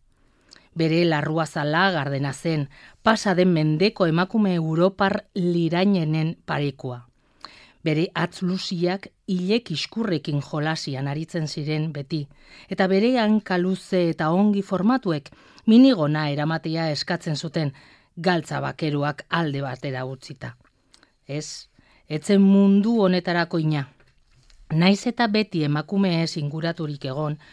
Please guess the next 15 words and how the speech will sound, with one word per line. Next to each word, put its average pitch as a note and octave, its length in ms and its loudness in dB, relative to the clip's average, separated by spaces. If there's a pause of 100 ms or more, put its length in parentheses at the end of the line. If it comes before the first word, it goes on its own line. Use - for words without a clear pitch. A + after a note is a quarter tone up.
(260)
mutil A#3 320 0
arroputzek A3+ 640 -2 (300)
haren G3+ 380 2
inbidiarik F#3 640 2
inoiz E3+ 380 0
ez B2+ 100 -8
zuten C3 280 -6
izan. A#2+ 300 -8 (640)
Indioilar E3+ 720 2
polit F3+ 440 -2
bat D#3+ 240 -4
zan, D#3 340 -4 (280)
lumaje F#3 640 2
imitatzea F3 760 -2
ezinekua, D3 680 -6